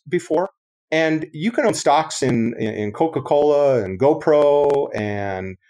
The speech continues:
Home Depot, but there's, you have no control over the market. You have no control over the shareholders. You have no control over whether the consumer likes the product or services that, that the company prepares. In an apartment building,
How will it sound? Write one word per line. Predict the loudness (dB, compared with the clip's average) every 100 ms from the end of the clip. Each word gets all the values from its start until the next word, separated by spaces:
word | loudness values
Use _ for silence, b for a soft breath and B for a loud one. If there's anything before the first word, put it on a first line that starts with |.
| _
Home | 0 2
Depot, | 0 0 0 0 B B _
but | -6 0
there's, | 0 2 0 -8 -10 -10
you | 0 2
have | 2
no | 2 2 2
control | -2 0 2 2
over | 0
the |
market. | 0 0 -2 -2
You | -2
have | 0
no | 2 2
control | 0 0 2 2 0
over | 0 0 2 0 -2 b b -10
the | -4
shareholders. | 0 2 2 2 2 2
You | 0
have | 0
no | 2 2
control | 0 -6 0 2 2
over | 0 2
whether | 2 2 -2 B B B -4
the | 0
consumer | 0 -2 0 2 4 4 4 2 -2 _ _ _ _ -4
likes | 0 0 0
the | -4
product | 2 2 2 -2
or |
services | -2 0 0 0 -2 -2 0
that, | -4 -2 -10
that | -10
the |
company | -4 -4 -4 -8
prepares. | -4 -2 -2 -4 _ _ _ _ 0
In | 2 2 0
an |
apartment | -2 2 2 2
building, | 2 2 0